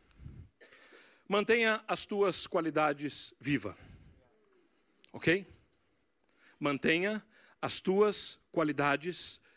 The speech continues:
vivas. No verso quatro diz assim:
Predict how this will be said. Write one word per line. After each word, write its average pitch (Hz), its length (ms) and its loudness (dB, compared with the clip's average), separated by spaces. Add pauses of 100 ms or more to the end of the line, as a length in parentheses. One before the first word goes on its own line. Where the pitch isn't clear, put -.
(120)
vivas. - 640 -4 (1500)
No 160 80 -4
verso 190 560 2 (560)
quatro 180 320 0
diz 156 140 -2
assim: 139 380 -2